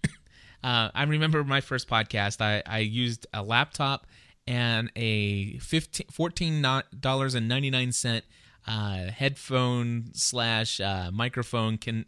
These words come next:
combination kit, recording directly into this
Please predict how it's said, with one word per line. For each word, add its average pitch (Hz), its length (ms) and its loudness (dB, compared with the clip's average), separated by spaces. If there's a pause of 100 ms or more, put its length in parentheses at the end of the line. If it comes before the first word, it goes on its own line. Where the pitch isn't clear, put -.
(100)
combination 117 680 0
kit, 113 320 0 (400)
recording 131 440 4
directly 127 500 2
into 120 300 0
this 107 260 -2